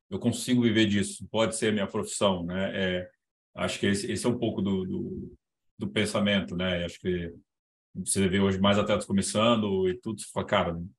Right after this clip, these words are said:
é, tá indo, assim." E, e, cara, imagino, claro, como atleta profissional, você tem todo o teu, tua programação, você não quer deixar de ganhar,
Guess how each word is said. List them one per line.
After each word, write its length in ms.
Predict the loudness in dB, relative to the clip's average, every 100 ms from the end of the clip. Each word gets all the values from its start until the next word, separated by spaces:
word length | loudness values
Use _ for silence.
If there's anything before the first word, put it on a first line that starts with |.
| -14
é, 360 | -12 -12 -16 -20 _ _ _ _ _ _ _ _
tá 140 | 2 4
indo, 240 | 4 2
assim." 320 | 0 -6 -10 -10 _ -4
E, 400 | -2 0 0 0
e, 80 | -2 -2
cara, 440 | 2 4 4 2 -10 _ _ -4
imagino, 460 | 2 4 6 4
claro, 260 | 6 4 4
como 180 | 2 2
atleta 220 | 2 -2
profissional, 380 | -4 0 2 2
você 140 | 0
tem 220 | -2 -2 0
todo 200 | 0 0
o 80 | 0
teu, 400 | 2 2 0 -6 _ _ _ _ _ -6
tua 140 | -4 0
programação, 840 | 2 2 2 2 0 0 -2 -6 -16 _ _ _ _ -6
você 240 | -4 -2
não 80 | 0
quer 100 | 2
deixar 240 | 2 2
de 80 | 2
ganhar, 400 | 2 2 2